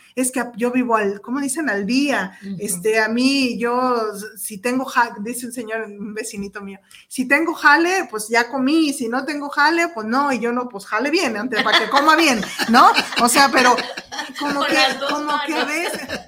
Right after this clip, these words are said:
Speaker 1: como que a veces,
Speaker 2: <laughs> Una acá y otra acá.
Speaker 1: Isela, como que a veces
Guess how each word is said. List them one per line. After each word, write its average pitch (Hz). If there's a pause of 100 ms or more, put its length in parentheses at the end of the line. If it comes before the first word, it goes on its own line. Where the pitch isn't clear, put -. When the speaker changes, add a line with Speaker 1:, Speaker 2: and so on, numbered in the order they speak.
(2250)
Speaker 1:
como 359
que -
a 294
veces, 370 (340)
Speaker 2:
<laughs> 330
Una 311
acá 277
y 285
otra 294
acá. 294
Speaker 1:
Isela, - (120)
como 330
que 440
a 294
veces 339